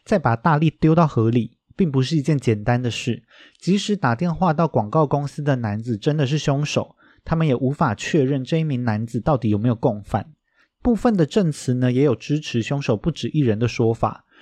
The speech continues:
根据大楼柜台员工表示，那一天大力离开大楼时啊，好像有两名男子偷偷尾随着大力。不过这一名员工啊，对这两名男子的样貌身形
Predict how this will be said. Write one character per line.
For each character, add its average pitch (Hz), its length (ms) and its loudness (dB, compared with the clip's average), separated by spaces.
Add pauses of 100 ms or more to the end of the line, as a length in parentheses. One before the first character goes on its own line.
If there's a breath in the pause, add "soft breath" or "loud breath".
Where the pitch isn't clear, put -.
(180 soft breath)
根 220 160 0
据 214 160 -2
大 196 220 2
楼 131 140 4
柜 165 200 2
台 113 160 2
员 117 180 -2
工 127 160 -2
表 123 220 -4
示， - 360 -12 (300)
那 208 140 4
一 208 40 4
天 196 240 0
大 185 220 2
力 175 140 4
离 127 160 2
开 147 240 0
大 147 200 2
楼 107 200 2
时 98 340 -6
啊， 107 260 -8
好 120 140 0
像 185 180 -2
有 139 140 2
两 120 220 2
名 107 220 -2
男 117 260 0
子 120 400 -4
偷 165 180 0
偷 165 160 0
尾 123 240 2
随 110 220 0
着 123 120 0
大 123 220 0
力。 113 300 -6 (360 soft breath)
不 175 120 2
过 240 120 0
这 233 180 2
一 226 40 2
名 185 180 2
员 135 280 2
工 151 200 0
啊， 131 160 2
对 160 160 2
这 175 140 2
两 127 240 2
名 113 200 -2
男 120 200 2
子 131 140 -2
的 110 140 0
样 139 200 -2
貌 143 180 -2
身 131 280 -4
形 - 180 -12